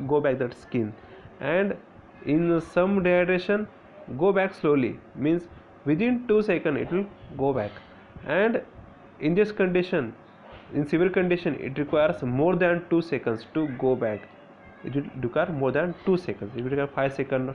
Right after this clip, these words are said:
ten seconds also. Estimated fluid deficit.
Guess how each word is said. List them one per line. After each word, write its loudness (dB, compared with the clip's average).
ten 0
seconds -4
also. -6
Estimated 2
fluid 2
deficit. 0